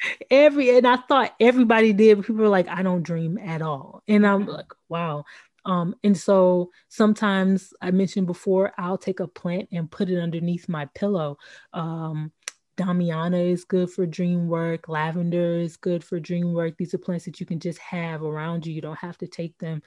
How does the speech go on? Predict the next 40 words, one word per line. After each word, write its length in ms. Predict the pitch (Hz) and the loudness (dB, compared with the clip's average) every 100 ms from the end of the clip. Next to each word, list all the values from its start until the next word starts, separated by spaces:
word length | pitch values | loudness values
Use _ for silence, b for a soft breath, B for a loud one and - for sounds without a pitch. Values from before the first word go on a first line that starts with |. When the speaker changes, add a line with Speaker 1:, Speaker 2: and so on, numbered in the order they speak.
| B B B 247 | B B B -2
Speaker 1:
especially 500 | - 269 269 262 233 | 4 2 4 4 4
if, 120 | - | 2
like, 180 | 196 214 | 0 2
you're 80 | |
someone 320 | 196 220 202 196 | 0 2 2 2
who's 220 | 196 - | 0 -2
pregnant 520 | - 202 190 226 233 | -2 0 2 2 0
and 160 | 190 185 | -2 -2
can't 240 | 196 202 | -4 -2
consume 460 | 190 170 - 208 202 | -4 -2 0 2 2
certain 280 | 214 202 | 0 -2
plants. 560 | 185 - 208 240 - - b b 185 | -4 -4 -4 -4 -10 -20 b b -12
Speaker 2:
Mm. 320 | 196 170 156 | -10 -10 -4
Speaker 1:
Meditating 440 | 190 208 220 226 208 | 2 2 2 0 2
Speaker 2:
Yeah. 120 | 202 | 2
Speaker 1:
with 100 | 208 - | -2 -4
them 360 | 208 202 208 - 190 | -2 0 -2 -4 -4
and 360 | 175 170 165 | -2 -2 -4
putting 220 | - 208 | 0 2
them 140 | 196 196 | 2 2
under 140 | 190 | 0
your 140 | 190 190 | 0 0
pillow 600 | 202 202 196 196 196 208 | 0 0 0 0 -2 -4
and 520 | 180 156 151 160 196 - | -6 -8 -8 -8 -10 -12
asking 580 | 180 190 - 202 190 190 | -10 -8 -4 0 0 0
them 160 | 190 | 0
to 120 | 185 170 | -4 -2
give 200 | 185 175 | -2 -2
you 120 | 170 | -8
clarity 540 | - 196 185 185 185 | -6 -4 -2 -2 -4
during 260 | 165 185 190 | -4 -2 0
your 120 | 185 | -2
dreams 440 | 160 185 208 196 - | -2 -2 -2 -4 -2
is, 240 | 185 170 | -2 -2
is 220 | 185 156 | -6 -6
really 260 | 160 175 165 | -6 -4 -6
good. 420 | 147 160 151 170 b b b b b b _ | -6 -4 -4 -8 b b b b b b _
Um, 600 | 185 175 170 165 180 165 - _ _ _ _ _ _ _ _ _ _ _ - - | -4 -2 -2 -2 -4 -6 -10 _ _ _ _ _ _ _ _ _ _ _ -20 -6
I 120 | 196 | -6
think 500 | 185 - 208 196 - | -2 2 2 2 -2